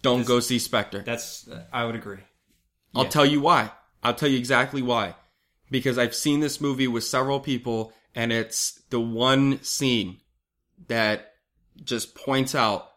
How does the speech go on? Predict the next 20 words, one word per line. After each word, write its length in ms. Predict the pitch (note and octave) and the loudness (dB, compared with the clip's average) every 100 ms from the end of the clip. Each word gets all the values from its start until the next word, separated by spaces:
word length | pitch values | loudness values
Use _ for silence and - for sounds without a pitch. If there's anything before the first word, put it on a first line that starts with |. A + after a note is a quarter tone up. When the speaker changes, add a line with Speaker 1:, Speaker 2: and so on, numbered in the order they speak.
| _ - | _ -14
Speaker 1:
why 320 | G#2+ A2 A#2 | 0 4 4
it's 200 | A#2+ - | 2 -2
not 180 | A#2+ C3+ | -4 -2
the 100 | B2 | -4
quintessential 960 | - C3+ A#2+ A#2+ C3+ A#2+ - A2 G#2+ - _ | -2 -2 -2 -4 -2 -2 -2 -4 -6 -10 _
film. 420 | - B2+ G#2 G2 - | -6 -2 -2 -4 -10
Speaker 2:
The 80 | B2+ | -12
great 200 | B2 A#2+ | -8 0
Speaker 1:
When 120 | C3+ | 4
Speaker 2:
reveal. 220 | B2 A#2 G#2+ | 4 2 4
Speaker 1:
the 20 | |
Rolls 460 | B2 C3 C#3 D3+ C3 A2 _ _ _ | 6 8 6 2 -4 -12 _ _ _
Royce 520 | C3+ B2+ A2+ G#2+ - - | 0 2 2 0 -8 -10
drives 380 | G#2 A#2+ A#2 B2 | 0 4 6 4
in 60 | C3+ | 2
the 60 | B2+ | 2
desert, 300 | B2+ A#2+ A#2 | 2 2 2
and 80 | A2 | -2
it's 160 | A2 | -2
like, 180 | B2 G#2 | -4 -4